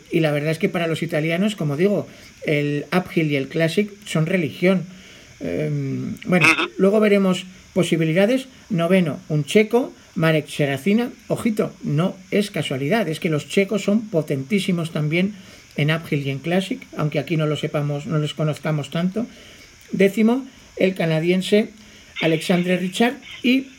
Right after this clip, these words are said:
Speaker 1: como decía antes, no quiero olvidarme del once, doce y trece, porque fueron el noruego Buche, el suizo Soldini y el español Mikel Corbera. Eh, bueno, no tuvo su mejor día Mikel, porque normalmente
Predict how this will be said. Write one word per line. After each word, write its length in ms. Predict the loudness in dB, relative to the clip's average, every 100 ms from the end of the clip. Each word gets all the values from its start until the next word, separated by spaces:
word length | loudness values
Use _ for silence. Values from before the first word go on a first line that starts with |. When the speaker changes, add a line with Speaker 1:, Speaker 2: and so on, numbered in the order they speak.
| -6
Speaker 1:
como 220 | 0 2
decía 320 | 2 0 0
antes, 280 | 0 0 0
no 120 | 0 0
quiero 200 | 2 2
olvidarme 460 | 0 0 2 2
del 160 | 2 2
once, 280 | 0 0 -2
doce 240 | 0 0
y 40 |
trece, 400 | 0 0 0 -2 -6 -14 -20 -20 -8
porque 240 | -4 -4
fueron 340 | 0 0 0 -4
el 180 | -2 0
noruego 460 | 2 2 2 2 -6 -8
Buche, 520 | -2 2 2 2 0 0 -16 -20 -20 -4
el 180 | -2 -2
suizo 340 | -2 -2 -2
Soldini 500 | -2 -2 2 2 0 -4
y 160 | 0 2
el 80 |
español 560 | 2 -2 -2 0 0 -2
Mikel 400 | -4 -4 -2 -4
Corbera. 440 | -2 -2 0 0 -4 -14 -20 -20 -20 -20 -18 -8
Eh, 400 | -2 0 -2 -2
bueno, 240 | 0 -2 -4 -2
no 160 | -2
tuvo 200 | 2 2
su 120 | 2 0
mejor 300 | 0 -2 0
día 200 | 2 2
Mikel, 360 | 2 2 0
porque 240 | 0 -4 -2
normalmente 680 | -2 0 -2 -2 0 -2